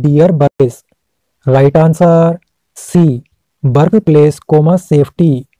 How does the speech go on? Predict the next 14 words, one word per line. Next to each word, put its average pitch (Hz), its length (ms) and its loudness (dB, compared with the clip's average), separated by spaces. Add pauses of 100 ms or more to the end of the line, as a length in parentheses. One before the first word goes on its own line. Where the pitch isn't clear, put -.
(300)
मतलब 151 640 0 (380)
कार्यस्थल 165 840 0
की 156 200 -2
सुरक्षा 151 640 -2 (460)
बहुत 147 400 0
महत्वपूर्ण 143 680 0
है, 135 380 -2 (500)
सभी 156 540 -2
कंपनियों 160 520 0
को 151 440 0 (420)
अपने 170 380 0
कार्य 156 380 2
क्षेत्रों 143 500 -2
में 143 300 -2